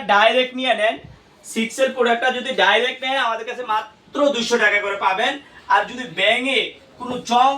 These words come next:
ছাড়া নিতে চান, একটো জং থাকবে না, একদম ফ্রেশ, তারা কিন্তু আপনারা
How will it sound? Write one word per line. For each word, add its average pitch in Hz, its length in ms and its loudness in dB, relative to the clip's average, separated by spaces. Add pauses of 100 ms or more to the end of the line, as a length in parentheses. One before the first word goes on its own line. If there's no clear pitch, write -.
(140)
ছাড়া 269 300 2
নিতে 254 240 -4
চান, 208 120 -6 (340)
একটো - 340 -4 (140)
জং 254 140 4 (140)
থাকবে 254 320 -4
না, 269 60 4 (540)
একদম 233 280 -4 (140)
ফ্রেশ, 208 260 2 (440)
তারা 233 260 6
কিন্তু 269 240 -6 (540)
আপনারা 247 240 2